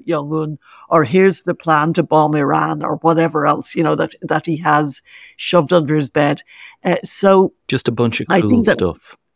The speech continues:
Speaker 1: Yeah, yeah, exactly. Exactly. Cool, cool stuff. But I think that they can make that case against him and they can get a conviction on that case. And I think they'll probably do that. But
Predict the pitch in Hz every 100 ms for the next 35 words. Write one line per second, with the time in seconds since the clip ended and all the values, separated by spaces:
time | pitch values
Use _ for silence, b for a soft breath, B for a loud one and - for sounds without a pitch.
0 | _ _ _ _ 240 160 - 180 - 165
1 | - 175 135 160 - - - _ - 180
2 | - - - 233 226 - - - 262 262
3 | 214 - - - B B B - 196 180
4 | 208 185 180 220 233 220 196 185 - 165
5 | 160 170 143 160 214 - 143 - 170 147
6 | - 143 156 147 156 151 151 175 156 185
7 | 196 165 131 170 - - 151 147 143 -
8 | 156 143 - - - 156 165 220 196 180
9 | 160 165 156 151 190 190 170 165 - 165